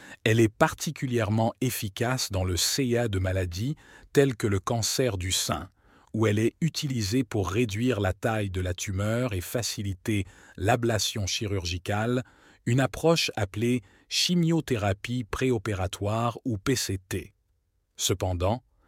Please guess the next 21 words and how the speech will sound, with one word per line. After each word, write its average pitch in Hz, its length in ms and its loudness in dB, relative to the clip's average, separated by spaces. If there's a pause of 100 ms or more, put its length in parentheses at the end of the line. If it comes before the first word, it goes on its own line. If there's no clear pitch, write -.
(240)
même 165 260 6
si - 180 0
elle 104 140 2
permet 113 360 0
de 92 120 0
réduire 101 600 -2
les 92 120 -2
dimensions 107 720 -2
de 90 100 -2
la 87 120 -2
tumeur, 110 640 -2 (420)
on 127 100 4
ne 135 100 6
peut 127 180 4
pas 170 180 0
toujours 135 420 0
compter 123 460 -2 (120)
uniquement 139 560 0
sur - 180 -4
cette - 220 -4
méthode, 92 520 -2